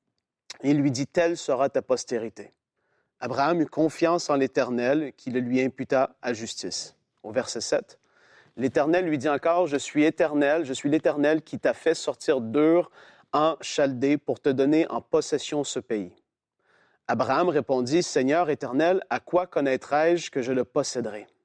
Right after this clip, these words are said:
Donc là, Dieu lui dit, « Je t'ai fait sortir de Ur pour te donner en possession ce pays. » Et là, Abraham lui pose cette question, Mais comment est-ce que je vais avoir cette certitude ? La version du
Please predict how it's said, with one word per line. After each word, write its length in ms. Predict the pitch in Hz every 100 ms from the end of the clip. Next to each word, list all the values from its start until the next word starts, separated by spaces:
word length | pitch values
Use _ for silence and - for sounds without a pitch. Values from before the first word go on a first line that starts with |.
| _ _
Donc 180 | - 113
là, 80 | 180
Dieu 200 | 147 190
lui 160 | 160 135
dit, « 160 | 151
Je 80 | 170
t'ai 100 | 147
fait 180 | - 165
sortir 440 | - 151 - 175
de 120 | 143 139
Ur 440 | 139 160 - _ _ _ _ _
pour 180 | 165 -
te 120 | -
donner 400 | 143 147 160 180 -
en 100 | 123
possession 640 | - 147 151 127 156 151
ce 180 | - 131
pays. » 400 | - 117 104 - _ _ _ _ _ _ _ _ _
Et 60 | 113
là, 100 | 135
Abraham 400 | 147 131 151 185
lui 60 | 143
pose 240 | 139 143
cette 140 | 131 -
question, 420 | 120 - 196 185
Mais 220 | 127 110 _ _ -
comment 220 | 135 175
est-ce 200 | 156 -
que 120 | 139
je 80 | 110
vais 60 | 123
avoir 300 | 117 143 -
cette 200 | 127 -
certitude ? 400 | - 123 - 127
La 80 |
version 380 | 127 131 - 170
du 280 | 143 131